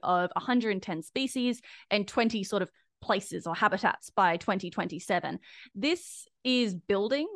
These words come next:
on a previous commitment that was made by the Albanese government that by twenty thirty, we're gonna see thirty percent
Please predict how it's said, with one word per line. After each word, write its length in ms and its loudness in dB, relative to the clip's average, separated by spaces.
on 240 6
a 80 0
previous 640 -2
commitment 440 -4
that 100 -2
was 160 -6
made 500 0
by 200 0
the 140 -4
Albanese 480 -2
government 480 -4
that 160 -4
by 140 0
twenty 480 -2
thirty, 340 -2
we're 160 -4
gonna 180 -4
see 320 -6
thirty 200 6
percent 380 -6